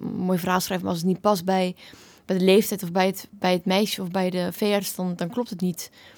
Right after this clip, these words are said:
En op een of andere manier, ehm, ja, was die stem van die veearts gewoon heel duidelijk voor mij.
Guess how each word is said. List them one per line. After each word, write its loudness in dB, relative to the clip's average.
En -2
op -2
een 4
of 0
andere 4
manier, 2
ehm, -2
ja, 4
was 2
die -2
stem 2
van 0
die 0
veearts 2
gewoon 0
heel 0
duidelijk 0
voor -6
mij. -2